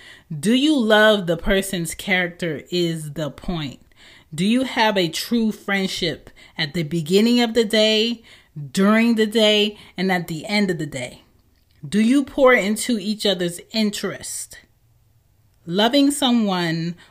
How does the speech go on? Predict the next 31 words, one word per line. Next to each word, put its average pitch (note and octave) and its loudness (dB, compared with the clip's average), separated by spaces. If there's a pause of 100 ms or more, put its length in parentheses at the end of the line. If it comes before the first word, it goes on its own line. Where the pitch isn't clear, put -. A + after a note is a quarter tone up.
when E3 -4
they E3 -2
are D#3+ -2
grieving D#3 -4
is F3 -4
a C3+ -10
fucking E3+ -6 (140)
test. - -10 (1000)
Loving A3+ 4
someone A#3 0
who G3 0
doubts F3 -2
themselves F#3+ -2
is F3 -8
a D#3 -8
test, - -6
especially G#3 -6
when F3+ -4
you're E3+ -4
depending E3+ -6
on D#3 -2
them D3+ -4 (560)
in G3 2
a D#3 -2
family F3+ -2
with F#3 0 (120)
other E3+ -2
children, E3+ -4 (1400)
with G#3+ 2
a F#3+ 2
mortgage, F3 0